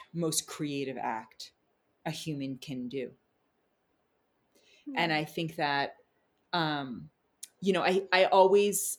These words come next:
Speaker 1: think about the, the flower that grew in Hiroshima, right? Like, the idea that the earth is constantly alive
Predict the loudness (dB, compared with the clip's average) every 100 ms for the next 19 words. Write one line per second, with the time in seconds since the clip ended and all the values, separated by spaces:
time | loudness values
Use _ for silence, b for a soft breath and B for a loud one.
0 | -10 -2 0 4 4 2 -2 -14 _ -4
1 | -2 0 -2 -6 _ _ _ _ _ _
2 | _ _ _ _ _ -16 -4 -4 -4 -2
3 | 0 0 2 0 0 -4 -4 -4 -6 -6
4 | -6 -6 -8 -8 -10 -12 _ _ _ _
5 | _ _ _ _ _ _ _ _ _ _
6 | _ 0 2 2 2 -2 -2 B B 2
7 | 6 6 6 4 4 6 2 2 B B
8 | B B _ -4 0 2 2 2 -4 -14
9 | _ 4 6 4 0 -2 -6 _ -8 -2
10 | -2 -2 -4 -6 -6 -4 -2 0 0 -2
11 | -4 -8 -14